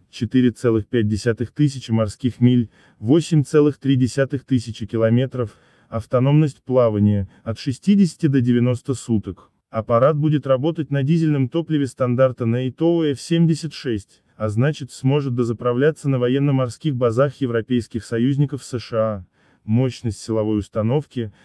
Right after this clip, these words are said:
от трёхсот до пятисот киловатт. Главное требование к проекту — максимальная автономность. Дистанционно управлять беспилотником на протяжении всего маршрута сможет один человек. Вместе с тем предусмотрено временное, до двадцати четырёх часов,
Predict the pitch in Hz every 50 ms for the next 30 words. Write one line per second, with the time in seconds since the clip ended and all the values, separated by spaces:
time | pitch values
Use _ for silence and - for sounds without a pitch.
0 | _ _ - 110 107 - _ 120 120 117 110 - - 139 131 113 104 110 101 -
1 | 104 - 107 98 - 117 110 - _ - 107 107 104 98 95 92 87 - _ _
2 | _ _ _ _ - 110 117 123 127 139 139 127 127 127 117 107 - 120 131 127
3 | 120 117 110 113 117 117 107 - _ 110 113 113 123 143 170 165 - _ 180 170
4 | 170 156 147 - 120 117 110 - - 117 107 110 110 113 117 117 117 113 107 -
5 | - 135 127 123 123 117 107 101 95 92 90 - _ - _ _ _ _ _ -
6 | 117 131 123 - 151 143 135 - 196 208 226 226 220 220 202 170 185 185 180 165
7 | 170 170 151 135 143 151 135 - - 143 135 135 147 147 139 139 123 - 113 113
8 | 113 113 110 120 117 - 131 120 123 147 160 165 160 147 123 - - 127 120 120
9 | 117 120 117 110 - - 143 151 143 143 131 - - 120 120 123 120 113 107 -
10 | 107 98 107 110 107 101 - 113 104 101 98 95 95 90 - - _ _ _ _
11 | _ _ _ _ _ _ _ _ _ _ _ _ _ _ _ _ _ _ _ _
12 | _ _ _ 107 104 113 139 156 165 151 - 160 131 - - 170 170 156 143 147
13 | 147 139 139 131 - 151 170 165 175 175 170 170 160 135 135 147 160 160 156 156
14 | 151 151 147 135 123 113 107 104 120 117 123 131 123 - - 143 135 156 147 -
15 | - 123 - 135 131 135 127 - - 143 127 - - 131 120 107